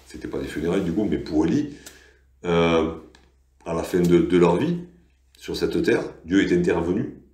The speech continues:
Là, Dieu n'intervient pas sur les, euh, sur les funérailles. Euh, Jésus lui-même n'avait pas donné de directive par rapport à, à ce que ses disciples devaient faire de son corps après sa mort. Euh,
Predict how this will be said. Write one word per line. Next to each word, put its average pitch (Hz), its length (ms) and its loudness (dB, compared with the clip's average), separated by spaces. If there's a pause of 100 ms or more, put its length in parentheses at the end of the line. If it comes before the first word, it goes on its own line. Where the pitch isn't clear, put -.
(600)
Là, 85 200 2 (140)
Dieu 92 100 -2
n'intervient 85 480 0
pas - 160 -10 (240)
sur - 200 -10
les, 71 220 0
euh, 67 160 -4 (760)
sur - 180 -8
les 73 80 0
funérailles. 73 460 -4 (920)
Euh, 87 500 4
Jésus 113 320 2
lui-même 131 300 2
n'avait 95 200 4
pas 101 120 2
donné 101 260 4
de 87 120 -2
directive 85 580 -2 (520)
par - 140 -10
rapport 73 1200 -2
à, - 40 -12
à 67 40 -10
ce - 120 -14
que - 60 -14
ses - 140 -8
disciples 95 320 -8
devaient 95 240 4
faire - 220 -2 (500)
de 82 80 -12
son 80 200 -2
corps - 400 -4
après 78 260 -4
sa - 140 -6
mort. - 340 -8 (1120)
Euh, 73 960 0